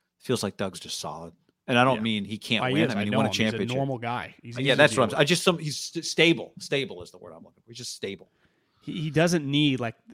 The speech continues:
Speaker 2: Doug Peterson was around, like, Marino and Favre as a player. Like, he's not some ego man. Like, he's, he's been around the,
Speaker 1: He used to
Speaker 2: the
Speaker 1: do a
Speaker 2: prime
Speaker 1: radio
Speaker 2: time.
Speaker 1: show. Remember when he was Favre's backup?
Speaker 2: <laughs> Yeah.
Speaker 1: He just,
Speaker 2: 'Cause
Speaker 1: like,
Speaker 2: didn't
Speaker 1: go to
Speaker 2: Brett
Speaker 1: the bar
Speaker 2: didn't
Speaker 1: and
Speaker 2: wanna
Speaker 1: hang
Speaker 2: do
Speaker 1: out.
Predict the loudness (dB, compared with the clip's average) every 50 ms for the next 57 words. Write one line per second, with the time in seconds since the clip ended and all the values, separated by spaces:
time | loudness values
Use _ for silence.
0 | -20 _ -6 -2 -2 -2 -2 -2 -2 -2 -2 -2 -2 -2 -2 -2 -4 -4 -4 -4
1 | -2 -2 -2 -4 -6 -8 -8 -8 -8 -8 -6 -4 -4 -2 -2 -2 -2 -4 -6 -8
2 | -10 -10 -6 -4 -4 -2 -4 -4 -8 -10 -12 -12 -12 -10 -10 -10 -10 -10 -12 -12
3 | -8 -6 -6 -4 -2 -2 -2 -2 -4 -4 -8 -8 -8 -8 -10 -8 -6 -6 -2 0
4 | 0 0 0 -4 -4 -6 -4 -4 -4 -6 -6 -8 -12 -12 _ _ _ _ -20 -20
5 | _ _ _ _ _ -8 -6 -2 0 0 2 2 0 2 2 2 2 2 2 2
6 | 2 2 2 4 8 12 12 12 12 12 12 12 12 12 12 12 10 10 8 6
7 | 6 8 8 6 4 2 -4 -12 -20 -20 -20 _ _ -4 -2 -2 0 2 2 2
8 | 2 2 2 2 0 0 0 0 0 0 0 -2 -2 0 0 0 0 -2 -4 -6
9 | -6 -10 _ _ -20 -18 -18 -16 -12 -10 -10 -10 -10 -10 -14 -12 -10 -8 -6 -2
10 | 0 4 4 6 8 8 8 8 8 6 6 8 8 6 6 6 4 4 4 4
11 | 4 4 4 2 0